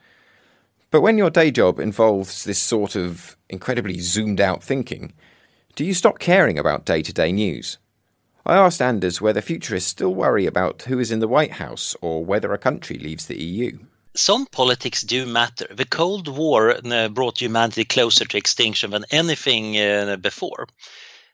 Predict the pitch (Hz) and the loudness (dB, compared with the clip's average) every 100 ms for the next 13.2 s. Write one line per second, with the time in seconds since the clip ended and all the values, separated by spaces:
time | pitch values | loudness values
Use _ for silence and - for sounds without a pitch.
0 | - 123 127 - - 170 165 160 160 _ | 0 2 0 -2 2 4 4 0 -4 _
1 | - 185 196 277 226 156 - 143 131 131 | 0 0 0 -2 -4 -4 -4 -6 -4 -2
2 | - 123 - 127 120 117 - - - 147 | 2 2 0 -2 0 0 -2 -6 -2 2
3 | 156 123 - - 110 98 92 - - 226 | 2 2 -6 -6 -4 -4 -8 -8 -4 -4
4 | - - - - _ _ _ _ 156 156 | -4 -8 -8 -10 _ _ _ _ -2 -2
5 | 127 147 147 143 147 - - - 170 165 | 0 4 4 2 -2 -10 -10 -4 -2 -2
6 | 226 233 156 - 135 - 190 147 - 131 | 0 0 0 -2 -4 0 0 2 0 -4
7 | 113 117 104 120 131 - - 110 - 107 | -4 -4 -2 0 0 -2 -4 -4 -4 -6
8 | 98 95 98 95 - - 139 120 - - | -2 0 0 -2 -8 -4 -2 -2 -12 -16
9 | - - - - 120 120 117 120 143 139 | -18 -20 -6 0 2 0 -4 -4 -4 -4
10 | 139 175 220 - 147 135 117 107 110 101 | -2 -2 0 0 2 4 4 2 -2 -2
11 | 104 95 - 139 110 95 107 - 208 202 | -2 -4 -4 0 0 -2 -6 -4 -2 -2
12 | 127 117 101 110 123 98 - - 107 98 | -4 -6 -4 -4 -2 -2 -4 -4 -4 -4
13 | 95 | -6